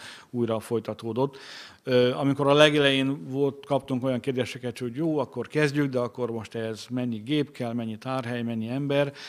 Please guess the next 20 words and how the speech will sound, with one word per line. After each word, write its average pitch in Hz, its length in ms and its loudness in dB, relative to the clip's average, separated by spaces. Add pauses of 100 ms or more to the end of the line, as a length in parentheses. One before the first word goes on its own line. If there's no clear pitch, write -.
(160)
Nem 160 200 2
lehetett 131 520 2
addig 127 320 -2
tervezni, 135 480 2
amíg 135 240 2
nem 131 220 2
látjuk 123 400 2 (460)
pontosan 117 420 -2
a 110 100 -2
feladatot, 107 520 -6
tehát 110 240 -10
ezért 107 280 -6
is - 200 -12 (160)
volt 113 260 -6
erre 110 180 -8
szükség. 131 520 -4 (480)
Tehát 113 180 -10
ezért 110 300 -2
kellett 110 400 -4
igazából, 110 800 -4